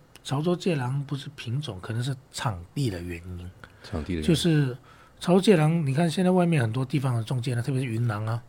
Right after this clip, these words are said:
Speaker 2: 对。
Speaker 1: 种的是芥兰，它芥兰而且很嫩。
Speaker 2: 对。
Speaker 1: 它有那个芥，就芥都芥兰苗。
Speaker 2: 嗯。
Speaker 1: 如果在潮州芥兰苗，那是非常受欢迎、非常好的，呃，芥兰。但是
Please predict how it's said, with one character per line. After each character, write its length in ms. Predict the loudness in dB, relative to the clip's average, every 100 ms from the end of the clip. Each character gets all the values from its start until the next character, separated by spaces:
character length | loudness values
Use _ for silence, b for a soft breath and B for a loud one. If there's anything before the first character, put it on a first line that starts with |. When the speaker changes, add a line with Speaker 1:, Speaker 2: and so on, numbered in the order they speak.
| -2
Speaker 2:
对。 180 | 2 2
Speaker 1:
种 200 | 2 0
的 80 | 2
是 100 | 0
芥 140 | 0
兰， 120 | 0 0
它 80 |
芥 200 | 2 2
兰 180 | 2 2
而 80 | 0
且 160 | -2 -2
很 240 | -2 2
嫩。 180 | 2 0 -6 b b
Speaker 2:
对。 240 | 0 0 -4 _
Speaker 1:
它 140 | -4 0
有 80 | 2
那 100 | 2
个 400 | 2 0 -2 -4
芥， 260 | 0 -2
就 180 | 0 -2
芥 200 | 2 2
都 140 | 4 2
芥 180 | 2
兰 140 | 0 -2
苗。 360 | -2 -4 -4 -6 -4
Speaker 2:
嗯。 220 | 0 0 -2 0
Speaker 1:
如 120 | 2
果 100 | 4
在 120 | 2
潮 240 | 2 -2
州 160 | 0 0
芥 160 | 2 2
兰 100 | 2
苗， 200 | 0 -2
那 120 | -2
是 160 | -4 -6
非 200 | -2 0
常 160 | 0
受 320 | -2 -2 -4
欢 240 | -4 -6 -6
迎、 60 |
非 100 | -4
常 100 | -6
好 320 | -6 -8 -8 -8
的， 160 | -10 -14 -20 b b b b b b _ _ -10
呃， 380 | -8 -8 -12 -16 -20 -20
芥 180 | -6 -4
兰。 220 | -4 -6 -12 B B B
但 160 | -2
是 340 | 0 0 0